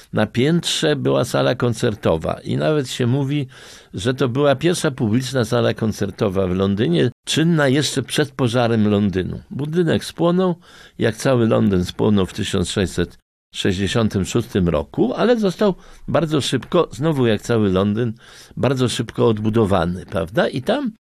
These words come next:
miały miejsce najróżniejsze spotkania i oni się porozumieli co do tego, że oni wspólnie przeprowadzą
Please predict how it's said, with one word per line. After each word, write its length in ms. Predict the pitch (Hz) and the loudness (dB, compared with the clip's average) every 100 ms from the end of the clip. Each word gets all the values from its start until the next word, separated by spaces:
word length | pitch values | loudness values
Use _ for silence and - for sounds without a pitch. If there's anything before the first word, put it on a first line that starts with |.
| _ 110 | _ -6
miały 360 | 123 202 175 | 0 2 2
miejsce 400 | 131 165 - 160 | 2 2 0 0
najróżniejsze 680 | 135 131 117 101 123 113 107 | 2 2 0 0 0 -2 -2
spotkania 640 | - 95 - - 92 98 104 | -6 -8 -8 -8 -6 -4 -2
i 200 | 214 208 | -2 0
oni 280 | 262 320 | 0 -2
się 160 | - 196 | 0 -2
porozumieli 760 | 170 156 127 120 110 165 254 185 | 0 0 0 0 2 2 0 -2
co 180 | 156 | -2
do 160 | 123 107 | 0 -2
tego, 400 | - 160 190 185 - - - - | 0 -2 0 -2 -4 -20 -20 -8
że 180 | 113 123 | -2 0
oni 300 | 165 196 165 | 0 0 0
wspólnie 560 | - - 175 180 175 | -4 -4 0 2 2
przeprowadzą 840 | 165 - 127 117 101 123 127 127 | 0 -4 -2 -2 0 0 2 0